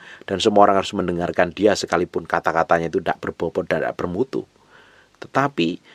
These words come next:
ketika seseorang itu mengalami kedalaman dengan Tuhan, hati yang di dalamnya diubah, dia tetap semua tindakan keputusannya ngikutin apa yang Tuhan mau, sekalipun tidak enak untuk daging. Hari ini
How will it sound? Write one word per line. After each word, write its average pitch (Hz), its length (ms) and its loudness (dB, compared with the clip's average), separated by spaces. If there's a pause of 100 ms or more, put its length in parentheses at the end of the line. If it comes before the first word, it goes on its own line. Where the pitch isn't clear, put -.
(100)
ketika 131 320 4
seseorang 127 560 4
itu 135 80 4
mengalami 120 720 2
kedalaman 87 560 0
dengan 80 240 -6
Tuhan, 76 400 -6 (320)
hati 92 400 0
yang 92 80 -4
di 90 160 -4
dalamnya 90 400 0
diubah, 113 560 -6 (400)
dia 101 160 -2
tetap - 480 -2 (400)
semua 131 640 0
tindakan 95 560 -2
keputusannya 101 800 0
ngikutin 90 400 0
apa 87 160 -4
yang 95 160 -4
Tuhan 98 160 -4
mau, 131 320 -10 (400)
sekalipun 107 560 2
tidak 92 320 0
enak 80 160 -6
untuk 80 320 -10
daging. 78 480 -10 (800)
Hari 175 480 -2
ini 98 160 -14